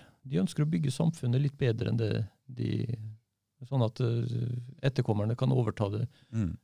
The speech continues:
Speaker 1: eh, bedre enn da de, eh, tok over da,
Speaker 2: Mm.
Speaker 1: på den måten.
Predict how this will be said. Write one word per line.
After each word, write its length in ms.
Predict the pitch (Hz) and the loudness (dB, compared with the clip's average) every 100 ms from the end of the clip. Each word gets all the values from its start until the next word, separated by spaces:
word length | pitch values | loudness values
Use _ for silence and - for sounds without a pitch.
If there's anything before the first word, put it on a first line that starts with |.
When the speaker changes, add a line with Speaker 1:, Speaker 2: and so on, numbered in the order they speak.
| _ 127 | _ -2
Speaker 1:
eh, 160 | - | 0
bedre 440 | 127 120 98 104 107 | 4 4 4 2 2
enn 160 | 110 - - | 0 -4 -2
da 100 | 113 | 2
de, 300 | 107 101 - _ - | 2 0 -6 _ -10
eh, 560 | 50 50 50 50 - - 120 - - | -4 -2 0 -2 -4 -4 -6 -8 -6
tok 200 | 117 110 | -4 -2
over 200 | 107 117 | 0 0
da, 120 | 123 - - | -2 -8 -4
Speaker 2:
Mm. 240 | 123 87 | -2 -2
Speaker 1:
på 60 | - | -2
den 120 | 117 | -2
måten. 320 | 117 120 143 | -2 -4 -8